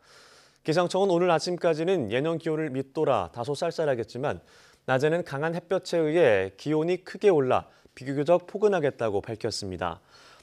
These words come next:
오늘 서울 아침 기온은 이 도, 낮 기온은 십사 도로 어제보다 일 도가량 높겠고, 일교차가 크게 나겠습니다.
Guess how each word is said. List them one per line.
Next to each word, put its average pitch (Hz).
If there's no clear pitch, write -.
오늘 175
서울 190
아침 175
기온은 175
이 143
도, 135
낮 104
기온은 156
십사 135
도로 123
어제보다 135
일 131
도가량 139
높겠고, 107
일교차가 143
크게 -
나겠습니다. 98